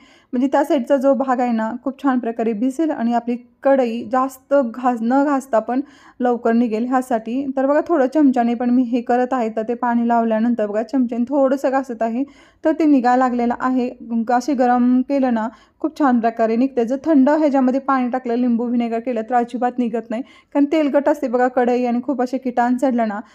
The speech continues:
तर अशा पद्धतीने खूप छान प्रकारे होती कढई. तर बघा, लिंबूचा कलरसुद्धा चेंज झाला आहे. तर आपल्याला हे तीन ते चार मिनटं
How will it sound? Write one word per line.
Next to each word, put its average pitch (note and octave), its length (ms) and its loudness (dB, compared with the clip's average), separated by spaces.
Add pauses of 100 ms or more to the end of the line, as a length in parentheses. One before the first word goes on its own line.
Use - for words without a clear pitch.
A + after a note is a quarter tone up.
(180)
तर B3+ 40 2
अशा C4+ 180 2
पद्धतीने B3+ 560 0
खूप F4+ 260 -6
छान C#4 240 2
प्रकारे A#3 520 0
होती A#3 380 -2
कढई. A3 380 -2 (380)
तर D4 80 2
बघा, C#4+ 180 2
लिंबूचा B3+ 480 4
कलरसुद्धा B3 720 0
चेंज B3+ 300 0
झाला B3+ 180 0
आहे. A3 100 2
तर A3 120 0
आपल्याला A#3+ 260 -2
हे C#4+ 320 -2 (360)
तीन D4+ 240 4
ते D#4+ 120 0
चार C#4 320 0
मिनटं C4+ 300 4